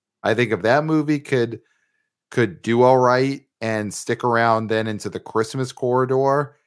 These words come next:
I, I think that's a, a, an art house movie that could get itself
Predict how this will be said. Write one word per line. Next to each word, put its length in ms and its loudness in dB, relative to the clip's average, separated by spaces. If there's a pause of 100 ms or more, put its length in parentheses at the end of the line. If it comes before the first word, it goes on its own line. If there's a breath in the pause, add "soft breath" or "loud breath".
(440 soft breath)
I, 260 -10
I 220 0
think 340 -8
that's 240 0
a, 280 0
a, 260 2 (160)
an 140 -6
art 240 2
house 280 0
movie 340 -2
that 200 -4
could 160 -14
get 180 -2
itself 480 -2